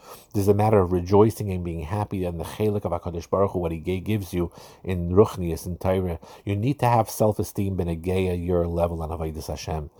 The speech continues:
Many Bachrim and older Bachrim very often fall into Chalishas Hadas, where they say, "I can't reach a certain madrega," so they give up completely, and they're not happy with their, with the, the learning and the madrega that they're in. They need to be sameach bechelkam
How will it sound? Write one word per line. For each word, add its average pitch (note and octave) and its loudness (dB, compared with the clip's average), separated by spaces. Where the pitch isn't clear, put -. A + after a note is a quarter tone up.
Many A2+ 4
Bachrim G2+ 6
and F2+ -2
older G2 0
Bachrim F2+ -4
very F2 -4
often G2 2
fall A2+ -2
into G#2+ -4
Chalishas F2 -6
Hadas, E2 -4
where F2+ 2
they E2+ 2
say, G2+ 4
"I - -2
can't G#2 0
reach G2 -4
a F#2 -4
certain G2 -4
madrega," F#2 2
so - -2
they E2+ 0
give F#2+ 0
up F2+ -2
completely, F#2 -2
and E2+ -4
they're F2 2
not F2+ -2
happy F2+ -4
with E2+ -4
their, E2+ 0
with F2+ -2
the, F2+ 4
the F2 0
learning F#2 4
and F2 -2
the E2+ -4
madrega E2+ 0
that E2 -6
they're E2+ -4
in. D#2+ -6
They F2+ -2
need G2+ -2
to G#2+ 2
be F#2+ -2
sameach F2+ 0
bechelkam E2+ 0